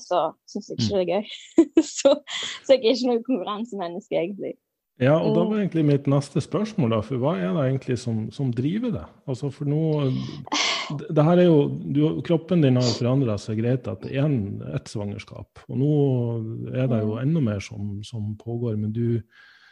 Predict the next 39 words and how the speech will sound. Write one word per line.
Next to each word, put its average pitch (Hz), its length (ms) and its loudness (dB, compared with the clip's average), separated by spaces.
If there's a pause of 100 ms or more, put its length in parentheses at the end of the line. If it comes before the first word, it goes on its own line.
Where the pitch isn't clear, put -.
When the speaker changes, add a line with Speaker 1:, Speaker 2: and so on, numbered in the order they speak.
(600)
Speaker 2:
det 131 80 2
må 127 220 4
jo 160 60 6
være 139 360 4
et 104 100 -4
mindset 113 460 -2
som, 101 280 -6
som 107 220 -4
gjør 113 320 0
at 95 120 -10 (120)
du 101 320 -6 (480)
holder 120 220 0
på 131 260 -4
sånn 110 180 -8
som 101 160 -4
du 113 100 0
gjør, 147 200 4
da. 98 120 -4 (360)
Eh, 104 160 -12 (400)
Speaker 1:
Ja. 247 160 6 (120)
Speaker 2:
i - 40 2
hvert 151 100 2
fall 160 140 4
hvis 147 200 4
vi 143 60 4
skal 131 200 -6
se 135 220 2
relativt 117 540 -2
til, 104 300 -10
til 113 180 -6
folk 113 280 -6
flest, - 340 -4
så, 117 240 -8
så - 140 -10
er 120 160 -2
det 135 100 4
jo 92 100 -4
noe 104 140 -4
som 120 160 -6